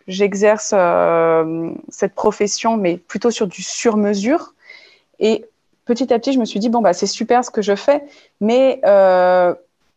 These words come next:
bah, pas, toutes les organisations ne peuvent pas se permettre de bénéficier de mes services. Pour autant, c'est pas le besoin qui n'est pas présent.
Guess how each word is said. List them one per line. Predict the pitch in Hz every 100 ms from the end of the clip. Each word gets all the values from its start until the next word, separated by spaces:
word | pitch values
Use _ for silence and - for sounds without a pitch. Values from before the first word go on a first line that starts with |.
| _ _ 196
bah, | 185
pas, | - - -
toutes | 285
les | 269 220
organisations | 202 202 196 196 285
ne | 269
peuvent | 285 269
pas | 240
se | 233 214
permettre | 220 202 208 262 269 - _ _ _ _ -
de | 185 190
bénéficier | 180 202 202 - 202 - 226 226 233
de | 202
mes | 196 190
services. | - 196 226 277 -
Pour | - 233
autant, | 220 214 247 254
c'est | 240 202
pas | 185 214 214
le | 208 202
besoin | 180 208 202 214 233
qui | - 196
n'est | 190
pas | 190
présent. | 196 - - 208 196 214